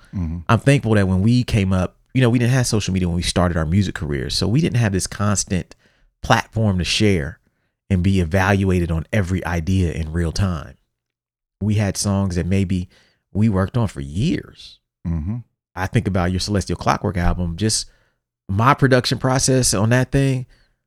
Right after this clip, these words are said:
Speaker 1: Mm-hmm.
Speaker 2: We were in no fucking rush.
Speaker 1: Nah.
Speaker 2: We,
Speaker 1: Even
Speaker 2: we
Speaker 1: did
Speaker 2: had
Speaker 1: another album in the process of
Speaker 2: Right. <laughs> Right. We were like, "Oh, you wanna rush this one? Nah, let's just do a whole different record.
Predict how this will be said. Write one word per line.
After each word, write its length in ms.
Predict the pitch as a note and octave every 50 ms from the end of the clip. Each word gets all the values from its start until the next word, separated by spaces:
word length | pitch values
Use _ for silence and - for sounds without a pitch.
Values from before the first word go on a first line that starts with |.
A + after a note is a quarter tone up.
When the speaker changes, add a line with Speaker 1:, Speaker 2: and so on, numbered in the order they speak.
| _ -
Speaker 1:
Mm-hmm. 140 | F#2+ A2 A#2
Speaker 2:
We 220 | C3+ G#3+ C#4 D#4
were 140 | - - -
in 320 | - - B2+ A2+ G#2+ A2 B2
no 480 | C#3 D#3 F3 F#3 F#3+ G3 G3+ G3+ G#3
fucking 420 | F#3 - _ F#3 F3 - - E3 E3
rush. 580 | E3 E3 - F#3 - - - - - - _ _ _ _ _ _ _ - - - -
Speaker 1:
Nah. 420 | E2+ E2 E2 E2 E2+ E2+ E2+ D#2+ - _ _ _ _ _ _ - -
Speaker 2:
We, 280 | - - A#2+ C3 D#3+ G3
Speaker 1:
Even 160 | G3+ - -
Speaker 2:
we 80 | G#3 -
Speaker 1:
did 80 | -
Speaker 2:
had 100 | G#3 G#2+
Speaker 1:
another 300 | A2 G#2+ A#2 A#2 A2+ A2+
album 400 | A2 A#2+ B2 C3 A#2+ A#2 A2+ A#2+
in 80 | A#2+ G#2+
the 80 | A2+ -
process 480 | - D3 C3+ C3 B2+ C#3+ C3 C3 A2+
of 80 | A2+ A#2
Speaker 2:
Right. 320 | D3+ D#3+ - - - - - - - - - - - -
<laughs> 80 | - - - - E4+ - - - - B2+ - - - _ - - - _ _ _ - _ -
Right. 180 | C4 G#3+ - -
We 80 | B3
were 80 | C#4 C4
like, 320 | A#3 G#3+ G3+ F3 - - - - - - - - -
"Oh, 60 | A3
you 100 | B3 C4+
wanna 160 | C#4+ C4+ C4
rush 220 | C4 C4 C4+ C4+ A3
this 180 | - C4+ A#3
one? 200 | A#3+ B3+ B3 B3 B3+
Nah, 160 | C4 B3+ B3+
let's 180 | C4 E4 F4 -
just 160 | C4 G#3+ F#3
do 140 | B3+ A#3 G#3
a 60 | F#3+
whole 300 | F3+ G3+ G#3 G#3+ G#3 G3+
different 360 | D#3 F#3+ G3 D#3+ E3 D#3 C#3+
record. 440 | D3+ D3+ D3 - - A#2 G2+ - -